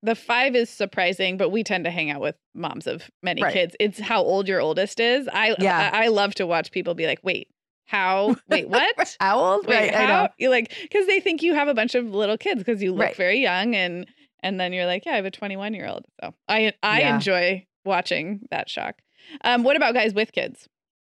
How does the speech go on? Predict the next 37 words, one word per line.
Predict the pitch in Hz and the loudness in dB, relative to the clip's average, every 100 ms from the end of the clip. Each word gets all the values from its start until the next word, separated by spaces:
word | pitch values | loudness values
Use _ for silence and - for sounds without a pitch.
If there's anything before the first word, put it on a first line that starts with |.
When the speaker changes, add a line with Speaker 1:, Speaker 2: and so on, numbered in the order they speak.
| _ _ _ | _ _ _
Speaker 2:
Um, | - 240 233 220 196 - | 0 4 4 2 -2 -8
so | - 269 254 247 240 165 190 | 0 4 4 4 4 0 -2
guys | 233 285 349 302 | 0 2 0 -2
with | 190 226 233 _ | -2 0 -2 _
kids | - 165 156 160 170 - - _ _ _ | -2 2 2 -2 -8 -16 -16 _ _ _
typically | - 254 269 233 | -4 -2 0 0
ask | 120 156 170 - | 0 -2 -4 -6
before | 170 - _ 165 156 110 185 _ _ _ _ - | -8 -8 _ -2 0 0 -4 _ _ _ _ -8
we, | 175 _ _ _ | -8 _ _ _
so | 277 247 - _ _ _ - | 2 2 0 _ _ _ -2
very | 208 294 339 | 0 4 4
rarely | 247 226 226 196 | 4 4 4 4
have | 202 185 | 2 0
I | 175 | 0
gotten, | 180 165 185 - - | 0 0 -2 -4 -4
gone | 180 170 | -2 0
on | 185 | 0
a | |
date | 185 156 | 0 0
with | 165 | 0
a | |
guy | 160 151 | 0 0
with | 156 165 | 0 -4
kids | _ 160 147 - | _ -4 -4 -2
where | 147 | -4
it's | - | -2
never | 147 143 | -6 -4
come | 156 | -6
up | 139 | -8
how | - | -8
many | 135 117 | -10 -8
kids | 156 | -10
I | - | -10
have | 160 147 170 | -12 -12 -8
because | 185 226 | -2 0
Speaker 1:
In, | |
Speaker 2:
we, | 190 | 2